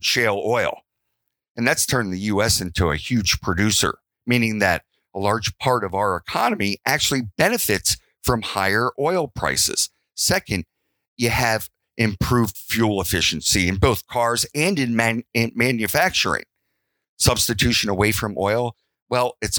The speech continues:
all lessened the impact from high, higher oil prices. So, with those two things said, oil prices may go higher in the coming months, but I doubt this is going to tip us into a recession.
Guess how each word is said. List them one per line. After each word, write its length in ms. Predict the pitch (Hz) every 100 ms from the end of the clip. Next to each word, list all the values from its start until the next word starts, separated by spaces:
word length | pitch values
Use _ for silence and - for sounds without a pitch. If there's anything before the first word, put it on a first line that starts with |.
| -
all 300 | 117 123 107
lessened 420 | 107 - 107 92
the 160 | 92 -
impact 580 | 95 101 98 90 76 -
from 200 | 87 73
high, 340 | - 87 85 85 - _
higher 380 | - 95 90 87 -
oil 260 | 90 87
prices. 600 | 82 - 62 - 52 - - _ _ -
So, 280 | - 120 - _ _ -
with 160 | 104 -
those 220 | 107 92
two 200 | - 90
things 360 | - 101 78 -
said, 440 | - 220 110 87 _ _ _ _ -
oil 180 | 165 240
prices 580 | - - - 165 135 117
may 220 | 135 233
go 240 | 202 190
higher 540 | 151 165 240 214 143 -
in 140 | 117
the 100 | 104
coming 440 | 98 117 98 92 90
months, 380 | 80 101 - - _ _ _ -
but 100 | 120
I 120 | 120 104
doubt 300 | 131 131 -
this 180 | 113 -
is 140 | 110
going 340 | - 104 107 101
to 100 | 98 -
tip 240 | - 113 -
us 280 | 92 - - 101
into 380 | 95 87 95
a 80 | 82
recession. 720 | 80 80 - 95 90 - 58